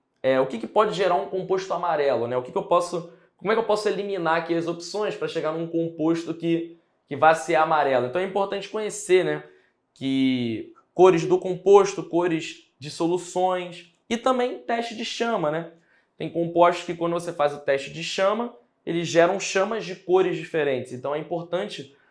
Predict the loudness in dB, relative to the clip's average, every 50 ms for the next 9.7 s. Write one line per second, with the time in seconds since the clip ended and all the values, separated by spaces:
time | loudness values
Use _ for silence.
0 | _ _ -10 -10 -6 -4 -4 -2 -2 -2 -4 -4 -4 -4 -4 -2 0 0 0 2
1 | 0 -2 -2 -2 -2 -2 -2 -4 -8 -8 -8 -6 -4 -2 -2 0 2 2 2 2
2 | 0 -4 -6 -2 0 0 0 0 0 -2 -4 -2 -4 -4 -2 -2 -2 -2 -2 -6
3 | -10 -10 -12 -14 _ _ _ _ 0 2 2 2 2 2 2 2 2 2 -2 -8
4 | -8 -6 -4 -2 0 0 0 0 0 0 0 0 0 0 -2 0 2 4 4 4
5 | 2 0 -6 -14 _ _ _ -16 -8 -4 0 0 2 4 6 6 4 4 0 -6
6 | -10 -12 -12 -12 -8 -4 -2 0 0 0 0 -2 -4 -4 -6 -8 -6 -8 -8 -4
7 | 0 0 0 0 0 -4 -10 -8 -6 -6 -4 -4 -6 -6 -10 -14 _ _ _ _
8 | _ _ _ _ _ -2 -2 0 4 6 6 8 8 6 2 -2 -8 -6 -4 -4
9 | -2 -2 0 0 0 0 -2 -4 -2 -2 -2 -2 -4